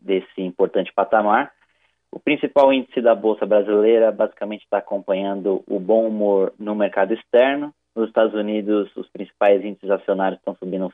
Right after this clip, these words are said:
forte também. S and P quinhentos tem ganhos de dois por cento, Dow Jones também de dois por cento, e o Nasdaq, que reúne as ações aí do setor de tecnologia, tá disparando dois e meio por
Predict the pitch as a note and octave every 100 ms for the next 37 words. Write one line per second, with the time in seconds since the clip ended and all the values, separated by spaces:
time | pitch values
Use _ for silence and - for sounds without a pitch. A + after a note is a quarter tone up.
0 | - G#2 A#2 - F#2 F2 G2+ A#2+ A#2+ F#2+
1 | - F#2 G#2 - G2 G2 - _ _ G#2
2 | G2+ F#2+ G2 F#2+ F2 F#2 F2 - _ _
3 | - G#2+ - G2+ - C3 C3+ - G2 G#2
4 | G2+ F#2+ G#2+ G2+ - G2 A#2 G#2 G2+ -
5 | F#2 - A#2+ B2 _ _ _ _ _ -
6 | A#2+ A2 A2 A2 A2 - - G2+ F#2 G#2
7 | G#2 G#2 F#2+ - _ _ _ - - -
8 | A#2+ A#2 G#2 G2+ G2 G2 - G2 - G2+
9 | G2 F#2+ F#2+ G#2 - A#2 G#2+ F#2+ A#2+ A#2+
10 | _ _ _ - A2 A2 - A#2+ G#2+ A#2+
11 | A#2+ G#2 A#2 C#3+ C#3+ C3 A#2 A2+ A2 A2+